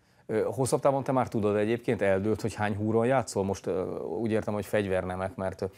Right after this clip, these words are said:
mert, ö, eléggé változatos tud lenni egy sportlövő érdeklődése, meg akár a pályafutása során is változni tud, ha már Sidi Péter szóba került, akár még más fajta,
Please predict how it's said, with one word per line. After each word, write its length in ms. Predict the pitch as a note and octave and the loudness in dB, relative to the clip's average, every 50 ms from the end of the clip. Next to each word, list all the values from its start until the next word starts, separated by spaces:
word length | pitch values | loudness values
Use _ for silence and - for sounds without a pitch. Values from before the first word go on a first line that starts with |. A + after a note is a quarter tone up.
| - - - - - _ | -14 -20 -20 -20 -20 _
mert, 220 | - G2 F#2+ - - | -8 -8 -4 -2 -2
ö, 240 | F#2+ F#2+ F#2 F#2+ | -2 0 0 0
eléggé 360 | F#2 F2+ G#2+ G#2+ A2 G2+ G2 G2 | 0 0 0 0 0 2 2 2
változatos 920 | F#2+ G2+ G#2 G#2 - A2+ G2 G2+ F#2+ - - - - - - G2 - - | 2 2 2 2 0 -2 -2 -2 -4 -4 -8 -14 -10 -8 -6 -6 -6 -8
tud 180 | - G#2 F#2+ F#2 | -8 -6 -4 -2
lenni 240 | F#2+ F#2+ F#2+ F#2+ | -2 -2 -2 -2
egy 140 | F#2 F#2 F2+ | -2 -4 -4
sportlövő 520 | - - - F#2+ F#2+ F#2 - G2 F2+ F#2 F2+ | -6 -6 -4 -2 -2 -2 -2 -4 -4 -2 -2
érdeklődése, 720 | F#2 F#2 F2+ F2 F2+ F2+ - F#2+ F#2 F2+ F#2 F#2 - - | -2 -2 -2 -4 -6 -6 -4 -4 -4 -2 -4 -4 -4 -4
meg 120 | G2 F#2+ F#2+ | -2 -2 -2
akár 220 | F#2+ F2+ - G2 F#2+ | -2 0 0 0 0
a 60 | F#2 | 0
pályafutása 540 | - G2 F#2+ F#2 - A#2 G2 G2 F2+ - F#2+ | 0 0 -2 -2 -4 -4 -4 -4 -4 -6 -6
során 300 | - A2 F#2+ F#2 F2 F2+ | -4 -4 -2 -2 -4 -4
is 80 | - | -4
változni 480 | G2 F#2+ F2+ F2+ F2 - F#2+ F2 G2 F#2 | -2 -2 -2 -2 -2 -4 -4 -4 -4 -4
tud, 180 | G2+ G2+ - - - - - | -6 -6 -6 -8 -14 -20 -8
ha 100 | - F#2+ | -4 -2
már 120 | F#2 F#2 F2+ | 0 0 0
Sidi 200 | - G#2 F#2+ F#2+ | -2 -2 -2 -2
Péter 280 | F#2 F#2+ F#2 - F2+ | -2 -2 -2 -2 -4
szóba 240 | - - F#2+ F2+ F#2 | -4 -4 -4 -4 -4
került, 420 | - G2+ F#2 F#2+ F#2 - - - - | -4 -4 -4 -4 -6 -8 -12 -14 -6
akár 240 | - G#2 - G#2+ G2 | -4 -2 0 0 0
még 200 | G2 G2 F#2 - - - - - | 0 -2 -4 -6 -12 -20 -10 -2
más 460 | - G#2+ G#2+ G#2 G2+ - - - - _ _ | 2 2 4 4 2 0 -4 -10 -14 _ _
fajta, 540 | - - - A2 G#2 G2+ - - G2+ G2 | -6 0 2 2 2 2 2 2 0 0